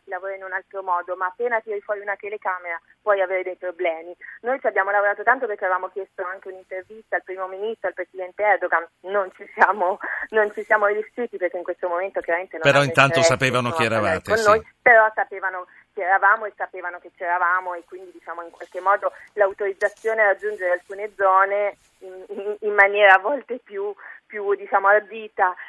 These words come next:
Speaker 1: però l'abbiamo, l'abbiamo ottenuta. In altre parti ci siamo dovuti andare, insomma, in, in, come dire, un
Speaker 2: In
Speaker 1: po'
Speaker 2: camuffa.
Speaker 1: più, <laughs> esatto, un po' più in camuffa.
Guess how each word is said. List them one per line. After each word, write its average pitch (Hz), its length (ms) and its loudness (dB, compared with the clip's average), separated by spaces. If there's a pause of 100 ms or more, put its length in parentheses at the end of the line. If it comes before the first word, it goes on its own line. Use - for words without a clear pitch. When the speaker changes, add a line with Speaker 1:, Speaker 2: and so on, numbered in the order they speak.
Speaker 1:
però 196 280 8
l'abbiamo, 170 720 -2 (200)
l'abbiamo 175 400 -2
ottenuta. 170 680 -6
In 175 140 -12
altre 185 340 0
parti 175 380 2
ci 170 140 -20
siamo 156 220 -10
dovuti 156 280 -12
andare, 156 420 -2
insomma, 156 440 -12
in, 156 220 -12 (140)
in, - 100 -20 (260)
come 156 260 -10
dire, 151 300 4 (200)
un 214 100 4
Speaker 2:
In 254 80 -2
Speaker 1:
po' 220 80 12
Speaker 2:
camuffa. 151 600 4
Speaker 1:
più, - 140 -8
<laughs> 285 80 2
esatto, - 1080 -6
un 233 140 -10
po' 220 160 0
più 220 160 -6
in 185 100 -10
camuffa. 190 680 -4